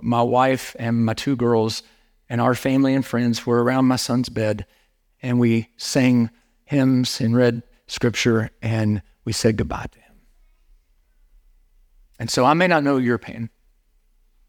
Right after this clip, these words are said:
But I know ours. And I know the questions that we've asked along the way. Where are you, God? Why is this happening? What are you doing?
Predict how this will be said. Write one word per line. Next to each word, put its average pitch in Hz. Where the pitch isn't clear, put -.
But 117
I 123
know 123
ours. 98
And 117
I 123
know 135
the 135
questions 127
that 123
we've 113
asked 107
along 120
the 117
way. 110
Where 131
are 139
you, 143
God? 123
Why 139
is 123
this 135
happening? 127
What 139
are 151
you 135
doing? 135